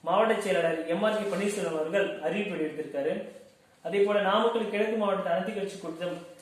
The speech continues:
மாவட்ட பொறுப்பாளர் கே ஆர் என் ராஜேஷ்குமார் அவர்கள் அறிவிப்பு வெளியிட்டிருக்காங்க.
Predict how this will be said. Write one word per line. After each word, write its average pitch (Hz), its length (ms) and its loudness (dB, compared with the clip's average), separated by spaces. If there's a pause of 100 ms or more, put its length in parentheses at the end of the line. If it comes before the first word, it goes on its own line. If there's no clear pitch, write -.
(240)
மாவட்ட 220 260 4
பொறுப்பாளர் 170 720 4
கே 208 160 0 (380)
ஆர் 185 240 4
என் 175 160 -4
ராஜேஷ்குமார் 170 640 0
அவர்கள் 156 280 -2 (640)
அறிவிப்பு 156 280 -2
வெளியிட்டிருக்காங்க. 151 540 -4